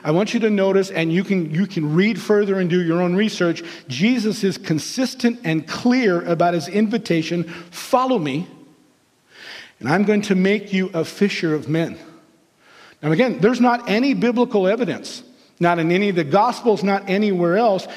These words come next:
that they knew what this meant. In fact, I'm gonna take a wild guess, an educated one, that it probably went right over their heads just like it went over our heads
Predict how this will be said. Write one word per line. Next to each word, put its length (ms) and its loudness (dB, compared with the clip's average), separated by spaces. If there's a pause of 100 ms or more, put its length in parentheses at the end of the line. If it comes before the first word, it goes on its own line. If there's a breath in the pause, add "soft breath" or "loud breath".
(180 loud breath)
that 220 2
they 140 4
knew 280 2
what 240 0
this 200 -2
meant. 320 0
In 120 0
fact, 320 0 (200 loud breath)
I'm 280 2
gonna 180 0
take 240 0
a 80 2
wild 380 -2
guess, 260 0
an 260 -2
educated 560 0
one, 260 -2 (320 loud breath)
that 140 4
it 140 -4
probably 460 2
went 240 -2
right 280 2
over 200 2
their 140 0
heads 360 0
just 300 -2
like 160 -2
it 100 -4
went 140 -2
over 240 0
our 100 2
heads 460 -10